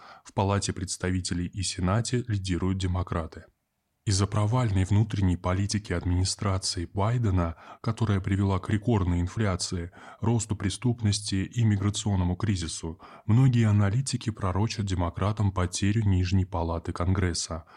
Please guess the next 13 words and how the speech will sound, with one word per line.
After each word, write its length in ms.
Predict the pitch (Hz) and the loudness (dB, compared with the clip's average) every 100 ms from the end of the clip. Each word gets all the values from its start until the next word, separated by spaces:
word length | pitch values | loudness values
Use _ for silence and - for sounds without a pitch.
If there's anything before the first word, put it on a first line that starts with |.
| - | -6
а 100 | - | 0
следовательно, 720 | 104 113 110 104 104 98 92 - - - | 2 2 2 2 2 2 2 -2 -10 0
усиление 600 | 117 - 101 104 110 107 | 0 2 2 4 6 4
влияния 500 | 92 90 90 98 90 | 2 2 2 2 2
республиканцев 920 | 87 - 82 85 - 92 110 113 - | 0 -4 -4 -2 0 2 2 0 -2
на 60 | 107 | -2
президентские 800 | 98 90 92 87 87 85 - 85 | 0 0 0 2 0 0 -4 -2
выборы 360 | 92 107 110 | 0 2 0
две 160 | 104 90 | 0 -2
тысячи 420 | 87 90 - 117 | -2 -8 -6 -4
двадцать 340 | 104 82 - 98 | -2 -4 -6 -10
четвёртого 560 | - 92 82 - 82 | -8 -6 -6 -6 -8
года. 380 | 82 82 80 80 | -6 -6 -8 -12